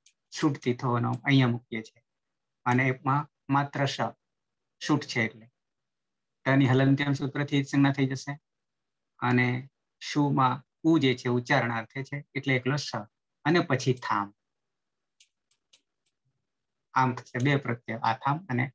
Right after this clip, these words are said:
આતામમાં, આતામ, આતામ. ઓકે, પ્રથમ પુરુષ એક વચનમાં તો એકલો ત જ હોય છે, એટલે એમાં કોઈ પ્રશ્ન આવતો નથી, સીધો તની આગળ જ આવે છે અને સ્યુટ આગળ આવે છે.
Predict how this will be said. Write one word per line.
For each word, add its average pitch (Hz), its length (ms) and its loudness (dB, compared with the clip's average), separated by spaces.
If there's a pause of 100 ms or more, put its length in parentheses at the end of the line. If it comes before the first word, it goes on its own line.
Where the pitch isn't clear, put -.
(120)
આતામમાં, 110 560 -6
આતામ, 127 300 -2
આતામ. 113 320 -4 (1500)
ઓકે, 123 380 -2 (280)
પ્રથમ 147 280 0
પુરુષ 143 600 -2 (180)
એક 143 200 0
વચનમાં 135 400 4
તો 143 60 0
એકલો 143 240 0
ત 170 120 -4
જ 165 120 4
હોય 151 280 2
છે, 151 220 -14 (320)
એટલે 143 200 2
એમાં 135 140 4
કોઈ 135 160 -2
પ્રશ્ન 135 420 -6
આવતો 123 300 0
નથી, - 320 -8 (280)
સીધો 135 240 -2
તની 131 300 2
આગળ 127 280 2
જ 120 80 2
આવે 113 200 0
છે - 160 -14
અને 127 400 -2 (220)
સ્યુટ 143 320 0
આગળ 113 220 2
આવે 107 200 -4
છે. - 120 -18